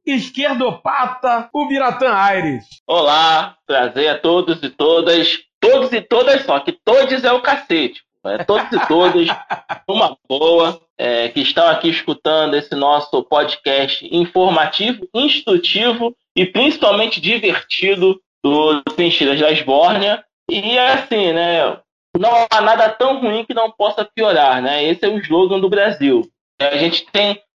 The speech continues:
Speaker 2: um fio de esperança que vai melhorar e sempre piora. A gente quer acreditar que vai melhorar, mas não melhora nunca isso daqui, né? Só piora mesmo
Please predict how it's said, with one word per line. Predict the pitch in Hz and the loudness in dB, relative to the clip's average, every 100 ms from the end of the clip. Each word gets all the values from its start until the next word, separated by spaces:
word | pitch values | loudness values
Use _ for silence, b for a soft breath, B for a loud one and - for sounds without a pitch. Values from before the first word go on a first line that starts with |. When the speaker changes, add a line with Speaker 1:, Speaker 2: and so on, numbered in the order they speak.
| 165 | -6
Speaker 2:
um | 165 | -4
fio | - 226 285 | -4 0 0
de | 233 | 0
esperança | 247 - 202 202 | -2 0 -2 0
que | 190 | -2
vai | |
melhorar | 185 180 185 208 | 2 2 2 0
e | |
sempre | - 226 233 247 | -2 -4 -4 -4
piora. | 247 196 165 | -2 2 2
A | 165 | 2
gente | 165 | -2
quer | 208 | 0
acreditar | 220 208 208 - 190 | 0 0 -2 -4 -4
que | 190 | -2
vai | 180 | -2
melhorar, | 185 180 165 185 | 0 2 2 2
mas | 214 | 2
não | 220 | 0
melhora | 214 196 214 | 0 2 2
nunca | 220 190 180 170 | 0 -2 -2 -8
isso | - | -10
daqui, | 170 170 - 113 | -8 -6 -6 -4
né? | 127 156 _ _ 175 | -4 -4 _ _ -2
Só | 175 175 | 0 0
piora | 170 185 156 175 180 156 | 2 2 4 4 2 0
mesmo | 160 190 202 208 214 214 | 0 0 -2 -6 -8 -8